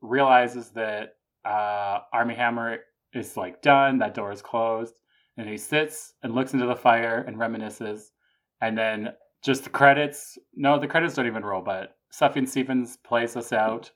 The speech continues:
The family sets up for dinner, and you just see Elio's face as he just cries and thinks about the past, and it is really intense and really sad,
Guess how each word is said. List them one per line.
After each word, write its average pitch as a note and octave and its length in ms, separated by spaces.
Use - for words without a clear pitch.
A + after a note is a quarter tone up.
The A#2 80
family B2 380
sets A#2 280
up A#2 140
for B2 80
dinner, A2+ 240
and G#2+ 100
you G#2 80
just A2+ 220
see A#2+ 180
Elio's A2 320
face D#3 320
as A#2+ 100
he A#2 120
just A2 240
cries A2 420
and G2 340
thinks F#2 280
about F2+ 400
the A#2+ 120
past, E3 460
and F#3+ 200
it G3 240
is F#3 240
really D3+ 360
intense C3 500
and A#2+ 100
really A2 200
sad, E2+ 480